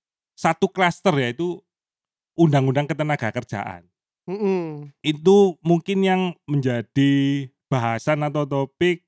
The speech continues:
Speaker 1: dalam seminggu terakhir ini.
Speaker 2: Oh, aku boleh tanya bentar nggak sih, Pak?
Speaker 1: Boleh, boleh.
Speaker 2: Kemarin itu kan banyak berdemo nih.
Speaker 1: Iya.
Speaker 2: Mereka berdemo karena tidak setuju dengan Omnibus Law,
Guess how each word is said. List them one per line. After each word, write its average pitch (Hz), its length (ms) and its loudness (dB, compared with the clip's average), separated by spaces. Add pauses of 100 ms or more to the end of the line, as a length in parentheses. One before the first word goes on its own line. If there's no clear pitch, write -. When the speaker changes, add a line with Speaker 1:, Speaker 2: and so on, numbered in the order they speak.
(260)
Speaker 1:
dalam 120 240 -4
seminggu 131 340 -4
terakhir 131 460 -8
ini. 104 400 -8 (320)
Speaker 2:
Oh, 170 880 2
aku 226 160 -4
boleh 185 180 0
tanya 185 220 0
bentar 190 260 0
nggak 175 160 -4
sih, 170 80 -2
Pak? 165 240 -4 (300)
Speaker 1:
Boleh, 120 240 0
boleh. 107 80 0
Speaker 2:
Kemarin 240 360 4
itu 302 360 4
kan 269 320 -2 (120)
banyak 180 280 -2
berdemo 170 400 -2
nih. 170 400 -4
Speaker 1:
Iya. 113 400 0 (320)
Speaker 2:
Mereka 202 320 0
berdemo 180 420 -2
karena 214 720 -2 (100)
tidak 185 240 -8
setuju 202 320 -4
dengan 180 480 -6 (280)
Omnibus 185 440 -2
Law, 214 300 2